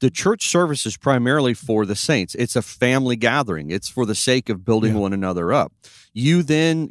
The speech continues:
Speaker 1: get influenced by revivalism and this, the tent meeting movement, and church became,
Speaker 2: Exactly.
Speaker 1: the church service became the evangelistic program. So revivalism and tent meetings became so famous and popular because there was,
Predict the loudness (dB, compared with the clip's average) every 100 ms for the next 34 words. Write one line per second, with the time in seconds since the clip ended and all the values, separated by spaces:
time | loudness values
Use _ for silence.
0 | -2 0 0 -2 -2 -2 0 2 4 2
1 | -2 0 2 2 0 2 4 4 0 0
2 | -2 -2 -4 -4 -4 -2 -2 -4 -4 -6
3 | -4 -2 -2 -2 -2 -2 -2 0 2 0
4 | -2 -6 -6 _ _ _ _ -2 0 0
5 | 0 0 -2 -6 -4 -2 0 0 0 -2
6 | -4 -2 -2 -2 -4 0 2 2 0 -4
7 | -6 -4 0 0 0 -4 -4 -2 0 0
8 | 0 -2 -2 -4 -6 -2 0 0 -2 -6
9 | -10 -20 -16 -2 2 4 4 2 4 4
10 | 4 0 0 -2 0 -2 0 0 0 -2
11 | -4 -2 -2 -2 0 2 4 2 0 _
12 | _ _ 2 4 4 0 -2 2 2 2
13 | 2 0 -2 0 0 2 2 2 0 -2